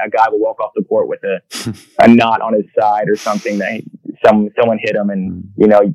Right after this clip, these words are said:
Speaker 1: they'll get him next time kind of thing.
Speaker 2: Okay. Well, we won't encourage that here at the I T A. <laughs> But thank
Speaker 1: No,
Speaker 2: you.
Speaker 1: no, no,
Speaker 2: No, no,
Speaker 1: no,
Speaker 2: I'm,
Speaker 1: no,
Speaker 2: I'm,
Speaker 1: no.
Speaker 2: I'm joking. I'm joking.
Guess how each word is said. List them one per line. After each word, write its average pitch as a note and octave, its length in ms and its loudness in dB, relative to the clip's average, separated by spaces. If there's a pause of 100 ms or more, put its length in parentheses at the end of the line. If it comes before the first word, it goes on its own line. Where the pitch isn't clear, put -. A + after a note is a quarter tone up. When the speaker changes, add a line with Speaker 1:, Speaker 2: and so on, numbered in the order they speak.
Speaker 1:
they'll A2 220 0
get G#2 140 0
him G2 100 -2
next G2+ 280 -2
time - 240 -6
kind - 140 -6
of - 80 -8
thing. - 380 -6
Speaker 2:
Okay. E2+ 400 -10
Well, F2 400 -8
we G2 160 -4
won't G#2+ 260 -4
encourage G2 460 0
that F#2 200 -6
here F2+ 200 -4
at F2+ 80 -8
the F2 140 -6
I F2 120 -6
T E2+ 240 -6
A. D#2+ 300 -8
<laughs> - 0 -
But G3+ 2000 0
thank - 140 4
Speaker 1:
No, - 280 2
Speaker 2:
you. - 60 2
Speaker 1:
no, G#3 140 4
no, - 20 0
Speaker 2:
No, - 0 -
no, C#3+ 240 4
Speaker 1:
no, C#3 200 6
Speaker 2:
I'm, B2+ 160 4
Speaker 1:
no, B2+ 160 2
Speaker 2:
I'm, A#2+ 120 -2
Speaker 1:
no. B2 180 -2
Speaker 2:
I'm A#2+ 100 -4
joking. A2+ 400 0
I'm - 340 2
joking. G2+ 500 -4